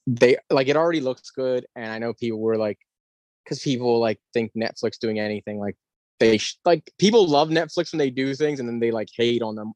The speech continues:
anytime they try to adapt something that is beloved, and they feel like Netflix never gets it right, but they do. Like, just, just look at Arcane.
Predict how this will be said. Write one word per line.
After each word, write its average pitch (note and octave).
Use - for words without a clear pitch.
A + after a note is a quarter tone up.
anytime A#2
they A2
try A2
to A2
adapt G2+
something G2+
that A2
is G2+
beloved, G2+
and G#2
they G#2
feel A2
like G#2+
Netflix A2+
never G2+
gets G2
it -
right, G#2
but -
they G#2
do. F#2+
Like, G#2
just, -
just -
look A2+
at A2
Arcane. G#2